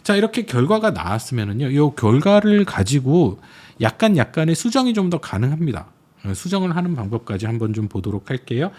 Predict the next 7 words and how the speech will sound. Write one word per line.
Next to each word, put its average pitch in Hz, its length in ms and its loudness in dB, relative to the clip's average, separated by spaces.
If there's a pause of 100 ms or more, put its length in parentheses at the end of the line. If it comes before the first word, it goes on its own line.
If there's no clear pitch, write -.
(300)
지금 208 440 2
아까 180 380 -2
오른쪽 220 580 4
화살표의 165 840 -2
방향키를 127 840 -2
클릭을 170 420 -2
하셨는데요. 160 680 -2